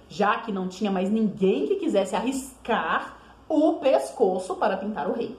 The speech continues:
Essa moça, cheia de coragem, aceitou o desafio. Então foi oferecida a ela os melhores materiais de pintura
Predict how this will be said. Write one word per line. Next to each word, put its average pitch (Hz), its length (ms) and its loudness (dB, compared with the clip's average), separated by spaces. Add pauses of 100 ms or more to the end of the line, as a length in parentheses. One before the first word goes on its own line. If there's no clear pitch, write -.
(340)
Essa 330 220 0
moça, 370 240 2
cheia 302 340 -4
de 247 100 -2
coragem, 214 600 0 (720)
aceitou 233 520 0
o 202 40 0
desafio. 175 540 -10 (720)
Então 226 300 2
foi 208 140 4
oferecida 185 480 -4
a 175 40 -2
ela 190 220 0
os 170 100 -6
melhores 175 540 -2
materiais 160 420 -6
de - 60 -10
pintura 262 520 -4